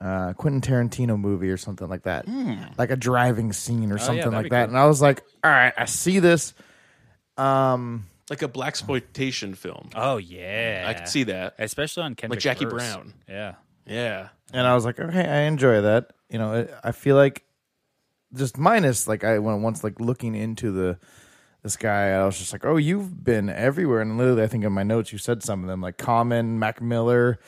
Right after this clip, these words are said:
Speaker 3: Mm-hmm.
Speaker 1: Pharrell, Lupe Fiasco, The Game, Slum Village. And I was like, "Oh, this person's been around." And then I saw that he was on, uh, Kendrick's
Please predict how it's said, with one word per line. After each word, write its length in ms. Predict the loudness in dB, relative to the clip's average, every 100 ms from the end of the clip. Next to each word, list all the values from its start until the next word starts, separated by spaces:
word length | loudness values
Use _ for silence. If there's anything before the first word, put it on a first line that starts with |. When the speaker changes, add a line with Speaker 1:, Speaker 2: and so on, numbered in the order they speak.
| -20
Speaker 3:
Mm-hmm. 100 | -18
Speaker 1:
Pharrell, 600 | -8 -4 2 4 4 4 0
Lupe 360 | -2 0 -2
Fiasco, 460 | 0 0 0 0 -2
The 140 | -4
Game, 420 | -4 -2 0 0
Slum 300 | -2 -2 0
Village. 360 | 2 4 4 0
And 120 | -4
I 20 |
was 100 | -2
like, 100 | -4
"Oh, 140 | -8 -10
this 100 | -10
person's 360 | 0 0 2 0
been 140 | 2
around." 480 | 2 0 0 -2 -6
And 500 | -12 _ _ _ 0
then 40 | 2
I 60 |
saw 180 | 4 2
that 100 | 2
he 80 | 2
was 100 | 0
on, 180 | -2 -4
uh, 120 | -6
Kendrick's 460 | -4 -4 -4 -6